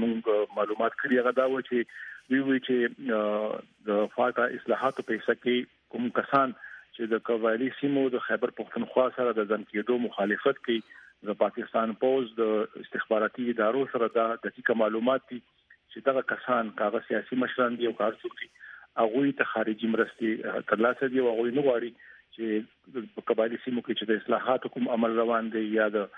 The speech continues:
ضم کېدو د خیبر پښتونخوا سره چې کوم غوښتنې کولی شي چې هغه به ځای شي او هغې له عملي شکل پرې ورکړی شي. آه،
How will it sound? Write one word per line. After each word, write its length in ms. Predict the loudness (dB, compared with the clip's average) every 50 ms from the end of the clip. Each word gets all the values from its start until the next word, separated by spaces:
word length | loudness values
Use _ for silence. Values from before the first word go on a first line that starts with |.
| -18 -18 -20 _ -4 0
ضم 140 | 0 0 0 -2 -4
کېدو 460 | -2 -2 -2 2 2 4 4 4 2 2
د 100 | -2 -4 -2
خیبر 200 | -2 0 0 -2 -2
پښتونخوا 400 | -6 -10 -8 -8 -2 2 2 2 2 0
سره 140 | -4 -6
چې 100 | -6 -10 -6 -6
کوم 100 | -6 -4 -4
غوښتنې 320 | -6 -8 -2 0 0 0 2 2
کولی 260 | 0 0 2 0 -2 -4 -4
شي 120 | -8 -10 -10 _ _ _ -20 -20 _ 0
چې 60 | 2 4
هغه 300 | 4 4 4 2 0 -2 _ -14 -16 -8 -4
به 160 | -4 -4 0 0
ځای 120 | 0 0 0 -2 -8
شي 180 | -6 -2 -2
او 180 | -2 0 0 2 2 2 2
هغې 240 | 2 2 2 2
له 60 | 2 0 0
عملي 220 | -2 -2 -2 -2 -4
شکل 160 | 0 0 -2 0 2
پرې 100 | 0 2 2 2 2 2
ورکړی 280 | 0 0 0 -2 -2 -2 -2
شي. 100 | -6 -8 -10 -10 -10 -8 -8 -8 -8 -10 -12 -14 -16 -16 -12 0 2
آه، 200 | 2 2 2